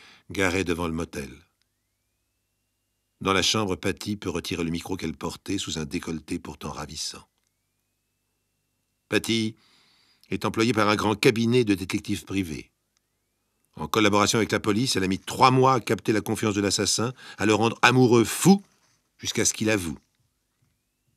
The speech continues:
Elle l'avait d'abord suivi, croisé, rencontré par hasard dans une boîte de nuit, et utilisé avec lui ce qu'elle appelle la méthode en douceur. Richard était bien l'amant de Cynthia, l'aînée des filles Campbell,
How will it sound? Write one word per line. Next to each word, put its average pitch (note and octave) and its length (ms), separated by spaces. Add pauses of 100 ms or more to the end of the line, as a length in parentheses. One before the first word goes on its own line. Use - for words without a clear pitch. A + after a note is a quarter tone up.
(180)
Elle E2 100
l'avait F2+ 180
d'abord F#2 220
suivi, A2 480 (340)
croisé, G#2+ 580 (280)
rencontré A#2+ 540
par G#2+ 180
hasard G#2+ 200
dans G2+ 120
une G2 140
boîte F#2+ 140
de F#2+ 80
nuit, G2+ 300 (720)
et - 80
utilisé G2 440
avec F#2 240
lui B2 80
ce - 100
qu'elle F2+ 140
appelle A2 400 (280)
la E2 100
méthode G2+ 380
en A2+ 80
douceur. E2+ 500 (1800)
Richard F2+ 340
était F2+ 160
bien F#2 140
l'amant F2+ 200
de E2+ 80
Cynthia, G2 520
l'aînée G2 240
des E2+ 100
filles F#2 180
Campbell, G#2 580